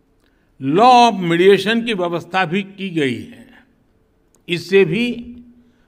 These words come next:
हमारी न्यायपालिका, विशेष रूप से सबऑर्डिनेट जुडिशरी पर पड़ने वाला बोझ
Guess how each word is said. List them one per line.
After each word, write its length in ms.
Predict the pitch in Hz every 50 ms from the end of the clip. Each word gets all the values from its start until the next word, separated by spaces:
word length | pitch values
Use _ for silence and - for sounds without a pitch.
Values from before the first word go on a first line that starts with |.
| _ -
हमारी 380 | 147 156 160 160 160 156 147
न्यायपालिका, 1000 | 135 135 143 156 165 180 185 175 - 175 170 180 185 190 190 190 196 196 196 185 - _ _ _ _ _ _ _ _ _ _ _ _ _ _ _ _ _ _ _ -
विशेष 420 | 127 165 196 202 208 226 226 226
रूप 200 | 226 226 233 214
से 400 | 233 226 240 254 254 254 240 - - - - _ _ _ _ _ _ _ _ _ _ _ _ _ _ _ _ _ _ _ _ _ _
सबऑर्डिनेट 960 | - - 208 254 285 277 269 262 - 202 214 208 208 214 214 226 240 240 226
जुडिशरी 580 | 175 151 165 190 190 214 190 - 180 196 190 196
पर 200 | 190 202 214 196
पड़ने 380 | - - 170 170 160 170 175
वाला 280 | 175 170 165 165 156 143
बोझ 360 | 123 117 139 156 170 151 127